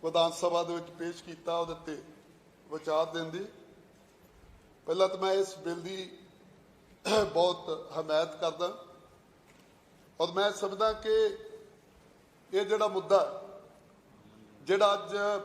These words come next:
ਪੰਜਾਬ ਦੇ ਮਿਡਲ ਕਲਾਸ ਲੋਕਾਂ ਦਾ, ਗਰੀਬ ਲੋਕਾਂ ਦਾ ਹੱਲ ਹੋਣ ਜਾ ਰਿਹਾ, ਇਹ ਸਰ ਬਹੁਤ ਵੱਡਾ ਮੁੱਦਾ।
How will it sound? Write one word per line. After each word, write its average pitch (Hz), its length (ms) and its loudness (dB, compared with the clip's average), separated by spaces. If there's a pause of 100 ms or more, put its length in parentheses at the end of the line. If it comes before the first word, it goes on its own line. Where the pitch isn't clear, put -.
ਪੰਜਾਬ 185 460 2
ਦੇ 202 160 0
ਮਿਡਲ 196 580 -4 (500)
ਕਲਾਸ 185 420 2
ਲੋਕਾਂ 185 380 -2
ਦਾ, 185 180 2
ਗਰੀਬ 180 400 -8
ਲੋਕਾਂ 175 360 -2
ਦਾ 170 160 0
ਹੱਲ 160 160 0
ਹੋਣ 180 220 -4
ਜਾ 156 220 2
ਰਿਹਾ, 156 220 2 (1800)
ਇਹ 214 100 2
ਸਰ 247 220 2
ਬਹੁਤ 277 540 4
ਵੱਡਾ 208 320 2
ਮੁੱਦਾ। 165 280 -6